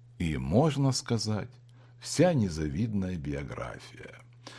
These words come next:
А тут еще он заболел и несколько дней пролежал в горячке. Хорошо еще, что нашлось, где лежать в темном уголке подвала под отопительной трубой. Думал,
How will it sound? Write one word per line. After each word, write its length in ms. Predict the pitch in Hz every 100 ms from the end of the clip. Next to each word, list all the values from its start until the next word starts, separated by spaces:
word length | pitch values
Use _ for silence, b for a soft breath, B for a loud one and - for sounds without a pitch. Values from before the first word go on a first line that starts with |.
| B B
А 160 | 107
тут 260 | 127 196 196
еще 320 | 160 - 147
он 280 | - 127 113
заболел 680 | 85 92 78 85 143 170 -
и 120 | - 98
несколько 560 | 90 98 - 87 -
дней 300 | 73 82 147
пролежал 560 | 147 87 82 71 92 101
в 80 | 82
горячке. 720 | 90 80 60 - - - - - B B B
Хорошо 440 | - 113 117 - 185
еще, 300 | 160 - 104
что 180 | -
нашлось, 640 | 104 92 - - 135 143 - b b b
где 240 | 92 92
лежать 480 | 80 80 73 110 117 B B
в 180 | -
темном 580 | - 170 139 135 127 117
уголке 440 | 95 78 78 - 78
подвала 580 | - 65 67 117 123
под 340 | 107 - 87 -
отопительной 760 | 85 78 - 107 - 104 95
трубой. 560 | 87 98 101 69 69 - - - -
Думал, 580 | - 110 160 160 143